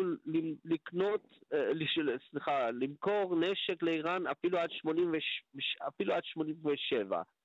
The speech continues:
ואני חושב שהייתה נאיביות פה, דבר ראשון, ש-, אה, אנחנו נמצא איזשהו, איזושהי דרך להגיע לאיראנים, לשכנע אותם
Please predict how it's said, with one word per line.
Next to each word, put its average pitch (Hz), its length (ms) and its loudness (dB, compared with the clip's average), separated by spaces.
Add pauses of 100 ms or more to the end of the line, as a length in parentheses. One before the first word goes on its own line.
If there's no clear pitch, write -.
(480)
ואני 180 1400 0
חושב 269 440 2
שהייתה 180 420 0
נאיביות 180 680 2
פה, 147 180 4
דבר 147 280 2
ראשון, 135 500 0
ש-, - 180 0 (1000)
אה, 226 280 2
אנחנו 202 400 2
נמצא 196 680 2
איזשהו, 175 840 2
איזושהי 180 380 0
דרך 180 460 0
להגיע 160 360 2
לאיראנים, 147 720 2
לשכנע 147 720 0
אותם 139 640 0